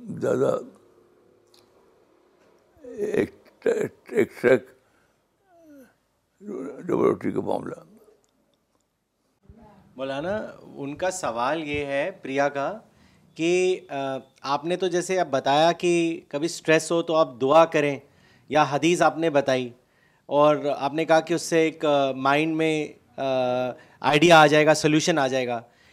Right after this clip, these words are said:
Speaker 2: لیکن وہ یہ کہہ رہی ہیں کہ آج کی ڈیٹ میں جن کے پاس خدا کا کانسیپٹ نہیں ہے، وہ بلین ڈالر اسٹریس مینجمنٹ انڈسٹری چلا رہے ہیں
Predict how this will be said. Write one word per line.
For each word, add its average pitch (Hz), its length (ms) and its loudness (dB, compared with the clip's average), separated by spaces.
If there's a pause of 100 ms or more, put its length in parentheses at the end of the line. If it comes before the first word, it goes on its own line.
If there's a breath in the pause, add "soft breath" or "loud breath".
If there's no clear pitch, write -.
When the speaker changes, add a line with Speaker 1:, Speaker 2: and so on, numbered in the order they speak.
(160 soft breath)
Speaker 2:
لیکن 160 340 0
وہ 202 140 2
یہ 196 100 2
کہہ 185 140 0
رہی 170 120 0
ہیں 196 80 -4
کہ 208 220 -8
آج 147 300 -2
کی 196 140 -6
ڈیٹ 160 340 -2
میں 160 400 -6
جن 143 240 -6
کے 185 120 -4
پاس 165 420 0
خدا 151 320 -2
کا 180 120 -6
کانسیپٹ 160 540 -6
نہیں 147 260 -4
ہے، 101 100 -12 (580)
وہ 185 140 0
بلین 165 500 2
ڈالر 170 280 4
اسٹریس 185 480 -4
مینجمنٹ 170 520 -4
انڈسٹری 156 480 -4
چلا 135 320 -4
رہے 107 120 -14
ہیں 92 120 -20